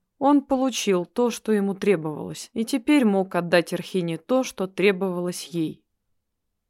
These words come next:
По пути Торвард всего на один день задержался у Роллауга Конунга, но тот предусмотрительно собрал дружины и сразу же присоединился к нему.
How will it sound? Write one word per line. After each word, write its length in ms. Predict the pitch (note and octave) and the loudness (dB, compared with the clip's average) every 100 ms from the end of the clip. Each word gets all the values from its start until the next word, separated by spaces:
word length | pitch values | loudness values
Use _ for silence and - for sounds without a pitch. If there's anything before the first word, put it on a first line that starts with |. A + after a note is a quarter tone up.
| _ _ - | _ _ 2
По 120 | G#3+ | 2
пути 440 | A#3 A#3+ - E4 | 2 0 6 6
Торвард 500 | D#4+ D4+ D#4 C4+ C4 | 6 4 6 4 2
всего 320 | - C#4 C#4 | -2 0 4
на 140 | D4+ A#3+ | 6 6
один 320 | G3+ G#3+ A3 | 6 6 4
день 240 | A3+ C#4 | 6 4
задержался 680 | A3+ G#3+ G#3+ G#3+ B3 A#3 - | 4 4 4 6 4 2 2
у 140 | A3+ A3+ | 2 4
Роллауга 560 | A#3+ A3+ A3+ A3 G#3 | 4 6 6 6 4
Конунга, 640 | A#3 - A3 E3+ E3 D#3+ E3 | 0 2 2 2 -2 -6 -4
но 180 | F3+ F3 | -2 -2
тот 340 | - B3 B3 - | 4 4 4 0
предусмотрительно 1000 | F3 E3+ F#3 A3+ G#3+ A#3+ A#3 A3 G#3 | -2 -2 0 2 2 2 0 2 2
собрал 420 | G3 G#3 F#3+ G#3 F#3+ | 0 0 4 6 4
дружины 600 | F3+ F#3 F3 B3+ A3 F3 | 0 -2 2 2 4 2
и 20 | |
сразу 420 | - A3 B3+ A#3 | 0 4 4 4
же 160 | G#3 G#3 | 0 0
присоединился 840 | G3 F#3 G3 F3 F3+ F#3+ F#3 - | -2 -2 -2 -2 0 0 -2 -4
к 120 | F3 | -4
нему. 380 | G3 G3+ F3 D3+ | 0 0 0 -4